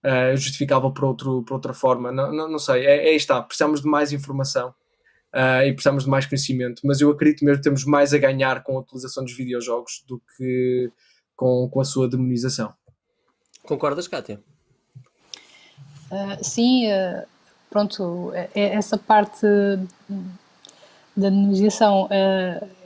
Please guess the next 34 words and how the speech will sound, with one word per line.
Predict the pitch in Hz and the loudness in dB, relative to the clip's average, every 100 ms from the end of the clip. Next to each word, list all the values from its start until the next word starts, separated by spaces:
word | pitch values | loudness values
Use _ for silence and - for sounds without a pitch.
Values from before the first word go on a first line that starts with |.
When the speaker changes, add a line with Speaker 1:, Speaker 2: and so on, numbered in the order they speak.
| - - - - | -20 -20 -20 -14
Speaker 3:
pronto, | - 208 185 | -6 -4 -2
é, | 175 180 - | -2 -4 -6
é, | 190 185 180 180 190 | -4 -4 -2 -4 -4
é | 185 | -4
um, | 185 | -4
é | 196 190 | -2 -2
um | |
facto. | 180 190 190 - - | -2 0 0 -2 -8
E, | 196 196 190 190 190 190 | -4 -2 0 -2 -2 -4
hum, | 190 190 190 605 - _ _ | -4 -4 -6 -8 -14 _ _
em | - 233 | 0 2
relação | - 240 - 240 240 | 4 2 4 6 6
à, | 233 233 233 233 | 6 4 2 0
ao, | 226 220 226 | 2 2 2
ao | 220 | 0
gaming | 226 226 226 | 2 2 2
disorder, | 220 208 196 185 175 170 - _ _ _ - | 0 0 0 0 -6 -10 -14 _ _ _ -4
eu | 233 | -4
penso | 226 254 240 - _ | 0 -2 -2 -4 _
que, | 240 233 226 220 220 | 0 2 2 0 -4
que | - | -10
seja | - 226 208 | -2 -2 0
necessário, | 214 214 - 196 185 208 214 | -2 -6 -2 0 0 -2 -2
mas | 220 226 | -2 2
não | 240 247 | 2 2
para | 233 | -2
patologizar, | 220 220 233 214 202 208 202 208 196 | -6 -6 -2 -4 -4 -6 0 0 0
ah, | 185 - 190 190 185 180 | -4 -8 -8 -6 -6 -8
o, | 196 190 196 196 | -10 -12 -10 -8
o | |
videojogo, | 196 190 190 185 196 196 | -6 -4 -6 -6 -8 -8
mas, | 214 220 226 - - | -8 -6 -8 -10 -6
mas | 220 | -6
também | - 214 214 220 214 | -2 0 2 0 -2